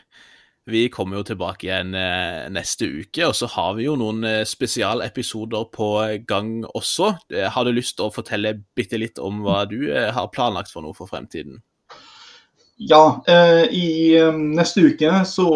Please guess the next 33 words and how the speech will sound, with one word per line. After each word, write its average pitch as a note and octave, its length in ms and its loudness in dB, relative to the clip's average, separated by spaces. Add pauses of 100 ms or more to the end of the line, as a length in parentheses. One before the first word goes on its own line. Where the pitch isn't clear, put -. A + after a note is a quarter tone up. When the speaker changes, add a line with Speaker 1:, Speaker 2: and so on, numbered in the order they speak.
(140)
Speaker 2:
eh, D3 320 -4
kommer C#3+ 360 0
vår C#3+ 320 2
spesialpodd C3+ 960 4
After C#3 560 6 (120)
the D3 80 2
Burn. F3 440 6 (600)
Hva C#3 480 4
skjer C3+ 500 4
med C#3+ 480 2
den C#3 400 0
progressive C#3 560 2
venstresiden C#3 640 2
i C#3 300 6
U D#3 100 4
S D3 140 4
A F#3+ 160 6 (100)
etter - 420 0
at C3 160 -2
Bernie D3 240 6
Sanders, B2+ 540 2
eh, C3+ 140 0
slutt-, - 340 -6
avslutta C3 720 2 (380)
sitt, - 340 0 (100)
eh, C3+ 260 4
sin C3 260 2
kampanje C3 400 4
for C#3 120 0
å B2+ 140 4
bli C3 160 0
president? - 640 -2 (480)
Speaker 1:
Mm. G#2 240 -4